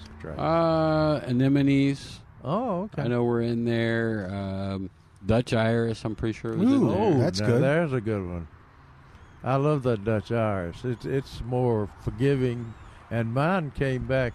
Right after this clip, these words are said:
Speaker 1: year after year.
Speaker 3: Is that the
Speaker 1: It,
Speaker 3: same thing as the bearded?
Speaker 2: No.
Speaker 1: No.
Speaker 3: Okay.
Speaker 1: Bearded is a big flower.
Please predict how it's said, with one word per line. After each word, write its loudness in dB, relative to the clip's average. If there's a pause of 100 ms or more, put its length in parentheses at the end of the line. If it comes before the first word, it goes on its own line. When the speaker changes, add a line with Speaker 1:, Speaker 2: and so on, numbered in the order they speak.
Speaker 1:
year 0
after -10
year. -6
Speaker 3:
Is -2
that 2
the -2
Speaker 1:
It, -2
Speaker 3:
same 2
thing 2
as 0
the 2
bearded? 0 (360)
Speaker 2:
No. -2 (120)
Speaker 1:
No. 2
Speaker 3:
Okay. 2 (320)
Speaker 1:
Bearded 2
is -4
a -4
big 0
flower. -2